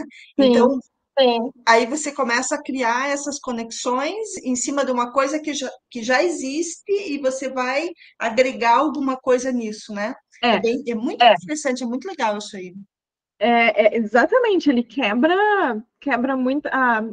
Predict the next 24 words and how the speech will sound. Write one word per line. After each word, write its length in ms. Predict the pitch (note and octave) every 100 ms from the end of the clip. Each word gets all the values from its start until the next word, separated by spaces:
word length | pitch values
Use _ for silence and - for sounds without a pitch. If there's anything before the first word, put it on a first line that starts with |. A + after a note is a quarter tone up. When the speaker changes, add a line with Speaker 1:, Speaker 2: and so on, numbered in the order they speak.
| -
Speaker 1:
aquela 380 | G#3+ C4 A#3
ideia 380 | A#3+ G#3+ A#3 A#3+
que 100 | C4
a 20 |
gente 240 | C4+ C#4 C#4+
fala 340 | - B3 C4+
de 120 | C4+ C#4+
o 60 |
dado 260 | A#3+ B3+ C4
isolado, 720 | C4+ D4+ E4+ C#4+ G#3+ G3 G3+
né? 220 | F#3 F3+ - _ _ _ _ _ _ -
A 120 | G3+
gente 320 | G#3+ A#3 -
quer 340 | - B3 G#3+
que 140 | G#3+ C#4
o 40 |
dado, 600 | A3+ A3+ G#3+ A3 A3+ D4+ - _ _ _ _ _ _ _ -
ahn, 880 | A#3 A3 A3 A3 G#3+ G#3 G3+ G3 G3+ _ _ _ _ _ _ _ _ _ _ _ _ _ _ F#3
a 100 | G3+
gente 280 | A3 A3+ A#3
quer 220 | - A3+
que 140 | A3+ C#4
ele, 540 | C4 B3+ C4 B3+ B3+
hum, 540 | B3 A#3+ A#3+ A#3 A3+